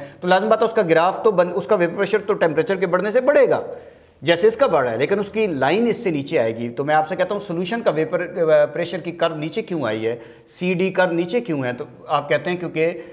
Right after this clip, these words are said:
जो हमारे पास, अ, सॉल्यूशन है वो लेस वोलेटाइल है और जो चीज़ लेस वोलेटाइल होती है उसका वेपर प्रेशर कम होता है, तो यहाँ पे vapor pressure of solution हो जाएगा। vapor pressure of solution। अब मैंने बॉइलिंग पॉइंट नोट करना है। मैंने यहाँ लिखा है कि स-,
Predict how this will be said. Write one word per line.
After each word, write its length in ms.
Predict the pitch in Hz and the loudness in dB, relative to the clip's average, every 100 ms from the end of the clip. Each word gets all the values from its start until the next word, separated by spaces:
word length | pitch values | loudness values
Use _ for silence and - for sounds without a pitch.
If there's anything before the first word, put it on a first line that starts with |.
| - 131 | -18 -4
जो 160 | 165 | 0
हमारे 260 | 143 139 160 | 2 4 2
पास, 440 | 175 165 165 - - | 2 2 0 -4 -10
अ, 200 | - 165 | -6 -6
सॉल्यूशन 540 | - 160 196 190 233 | -4 -4 -2 0 2
है 100 | 143 | 2
वो 120 | 160 | 2
लेस 220 | 147 143 - | 2 0 -2
वोलेटाइल 380 | 107 98 98 101 | -4 -4 -4 -4
है 60 | |
और 100 | 110 | -4
जो 100 | 123 | -2
चीज़ 180 | 147 160 | -4 -2
लेस 220 | 160 214 | -2 0
वोलेटाइल 360 | 214 180 165 156 | 0 0 2 0
होती 200 | 135 156 | -2 -2
है 60 | 160 | -4
उसका 180 | 160 | -2
वेपर 220 | 139 135 151 | -4 -4 -4
प्रेशर 320 | 139 131 131 | -8 -6 -6
कम 200 | 131 107 | -4 -4
होता 280 | 95 - 87 | -6 -10 -14
है, 180 | 98 - - - - 175 | -14 -18 -20 -20 -8 -2
तो 60 | |
यहाँ 240 | 160 165 180 | 0 0 0
पे 220 | 175 170 139 | 0 0 2
vapor 360 | 147 143 196 | 0 2 -2
pressure 420 | 190 147 - 135 | 0 -4 -2 -4
of 200 | 110 117 - - - _ _ _ _ - | -4 -6 -8 -16 -20 _ _ _ _ -14
solution 500 | 135 123 120 - 101 | -12 -12 -14 -14 -14
हो 100 | 85 | -16
जाएगा। 340 | 53 53 50 - _ _ _ _ _ _ _ _ _ _ | -16 -18 -20 -20 _ _ _ _ _ _ _ _ _ _
vapor 400 | 120 135 151 190 185 | -8 -2 -2 0 -2
pressure 420 | 151 127 - 113 | -2 -4 -4 -4
of 240 | 104 156 - - | -4 -6 -10 -18
solution। 520 | 131 110 107 - 113 82 - _ _ - - - - - | -14 -12 -14 -16 -18 -20 -20 _ _ -20 -20 -20 -2 2
अब 140 | 208 | 4
मैंने 220 | 233 262 | 4 4
बॉइलिंग 380 | 180 156 185 226 | 4 2 4 2
पॉइंट 260 | 180 160 139 | 2 0 0
नोट 180 | 131 | -2
करना 240 | 123 117 117 | -2 -4 -2
है। 60 | |
मैंने 320 | 117 160 185 165 | 0 2 0 -2
यहाँ 220 | 147 170 | 0 2
लिखा 220 | 208 214 | 2 2
है 60 | 247 | 2
कि 160 | 233 | 2
स-, 140 | 160 | -2